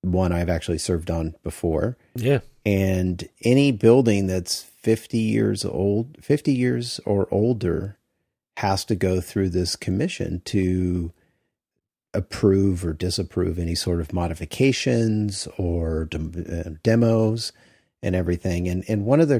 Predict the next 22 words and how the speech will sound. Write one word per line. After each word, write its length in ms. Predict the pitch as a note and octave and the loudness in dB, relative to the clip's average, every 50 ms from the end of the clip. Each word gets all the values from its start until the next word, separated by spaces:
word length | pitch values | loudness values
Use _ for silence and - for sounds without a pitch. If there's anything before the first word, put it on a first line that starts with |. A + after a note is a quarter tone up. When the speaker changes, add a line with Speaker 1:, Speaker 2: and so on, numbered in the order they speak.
| - _ _ | 0 _ _
Speaker 1:
criteria 1040 | - - - A#2+ A2 G#2 F#2+ - - - - B2+ B2 B2 B2 A2+ F#2+ F2 E2+ E2+ | -18 -2 2 2 2 2 2 -2 -10 -6 0 0 2 2 4 2 2 2 0 -2
that 260 | D#2+ E2+ E2+ - - _ - _ _ _ _ _ - | -2 -4 -4 -6 -6 _ -20 _ _ _ _ _ -2
we 140 | - G2 F#2+ | 2 2 4
often 380 | F#2 F2 F2 - - F#2 E2 E2+ | 4 4 2 0 0 -2 -2 0
use 680 | E2+ F#2+ G2+ A2+ A2+ G2+ E2+ D2 D2 E2 E2+ - - - _ _ _ _ _ _ _ _ _ _ _ | 0 2 4 4 4 2 2 0 -2 -4 -6 -8 -12 -14 _ _ _ _ _ _ _ _ _ _ _
is, 760 | - G2 F#2+ F#2 F#2 F2+ F2+ F2+ F2+ E2+ D#2+ - - - - _ _ _ _ _ _ _ _ _ _ _ _ - | 2 4 4 4 4 4 4 2 0 0 -2 -4 -4 -6 -6 _ _ _ _ _ _ _ _ _ _ _ _ -2
it, 340 | G2 G2+ G2+ G#2 G2+ - F2+ | 2 4 4 4 2 2 0
what's 380 | F#2 G2+ A2 A#2 A#2 - - | 2 4 4 4 4 0 -6
the 180 | - - B2+ A2+ | -2 0 0 0
historical 640 | F#2+ A#2 G2+ - - - F#2+ F#2+ F#2+ - G2 F#2+ | 2 0 -2 -2 0 0 0 0 2 0 0 -2
significance 840 | - - - F#2+ E2+ F2 - F#2+ F2+ - - F2 - F2+ E2+ - - | -2 -2 -4 -4 -6 -4 -4 -4 -4 -4 -6 -6 -4 -4 -4 -2 -4
of 180 | F2+ E2 - - | -4 -4 -4 -6
the 80 | F2 | -8
building? 480 | E2 - F#2+ F2 E2+ D#2+ - A#1+ - - _ _ _ _ _ _ _ _ _ | -4 -2 -2 -2 -2 -4 -6 -10 -12 -14 _ _ _ _ _ _ _ _ _
Are 260 | - G#2 G2+ G#2 G#2 G2 | 4 6 8 8 8 6
there, 540 | F2+ G#2 G2 G2 F#2+ F#2 F#2 F#2 F#2 F2+ _ _ _ _ | 6 4 4 4 4 4 4 2 0 -2 _ _ _ _
say, 320 | - - - - F#2+ F#2+ - - | -6 -2 0 4 4 4 4 4
other 580 | A2+ A2 G2+ A2 G#2 G2+ G2 G2 F#2+ F#2 E2 - _ G2 | 4 4 4 4 4 4 4 2 2 0 -2 -6 _ -10
buildings 600 | - G2+ G2 G2 G2+ F2 F#2 F#2 F#2 F2+ E2 - | -2 2 2 2 2 2 0 0 -2 -2 -4 -6
just 300 | - - G2 F2 - - | -4 -2 -2 -2 -2 -2
like 360 | F#2+ F#2 F2+ F2 F2 E2+ - - | 0 0 2 2 2 0 -4 -6
it? 260 | - - - - | -8 -8 -8 -14